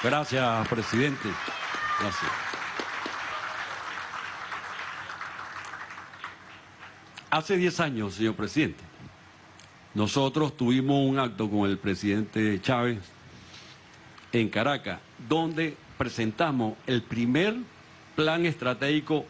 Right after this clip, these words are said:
de desarrollo de P D V S A, después de superadas las diversas conspiraciones que tuvimos, que usted ya señaló, como fue el golpe de Estado, el sabotaje petrolero y una vez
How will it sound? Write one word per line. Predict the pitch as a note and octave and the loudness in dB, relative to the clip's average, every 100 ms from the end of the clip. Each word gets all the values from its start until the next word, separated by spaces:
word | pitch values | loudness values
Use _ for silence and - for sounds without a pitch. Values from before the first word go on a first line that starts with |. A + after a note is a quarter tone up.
| - | -10
de | F#2+ G#2+ | -2 0
desarrollo | G#2+ A#2 G#2+ B2+ C3 C#3 C#3 - A#2 | 2 0 2 2 4 2 0 -4 -2
de | C#3 | 0
P | E3 | 2
D | E3 | 4
V | E3 D#3+ | 4 2
S | - | 2
A, | D#3+ D#3 - - - - - - - - | -2 -2 -16 -20 -20 -20 -20 -20 -20 -4
después | A#2 C#3 C#3 C3 | -2 0 0 0
de | C#3+ | 2
superadas | - D#3+ E3 D#3 D3 D#3 D#3+ C#3 | 2 2 2 4 2 0 -2 -2
las | B2+ A#2 - | 0 0 -2
diversas | A#2 G#2+ C#3+ C#3 D#3+ - | 0 4 2 4 0 2
conspiraciones | D3+ C#3+ D3 D3+ C3 D3+ C3+ B2+ C3+ - - | 0 2 2 2 4 2 4 0 -2 -6 -2
que | C3 | 0
tuvimos, | C3 D#3 D#3 D3 C3 C3+ - | 4 4 6 4 0 -4 -2
que | |
usted | A2 - A#2+ A#2+ | -2 2 2 4
ya | C3+ | 2
señaló, | B2+ C#3+ D3 C#3 D#3 D#3 | 2 2 4 4 4 2
como | C#3 A#2 | -2 0
fue | G#2+ A#2+ | 2 0
el | B2 | 2
golpe | C3 B2+ D3 | 2 2 2
de | D#3 | 2
Estado, | D#3 E3+ C#3 D3 D#3+ - - - - - | 2 2 2 2 0 -6 -20 -20 -20 -6
el | B2+ C3 | -2 -2
sabotaje | G#2+ B2+ A#2+ A#2+ A#2 C#3 | 2 2 2 2 0 0
petrolero | - E3 F3+ D#3+ D#3 D#3 F3 - | 0 2 2 4 4 2 -2 0
y | D#3+ | 4
una | C#3+ D3+ D3 | 4 4 4
vez | C#3+ D#3 | 4 2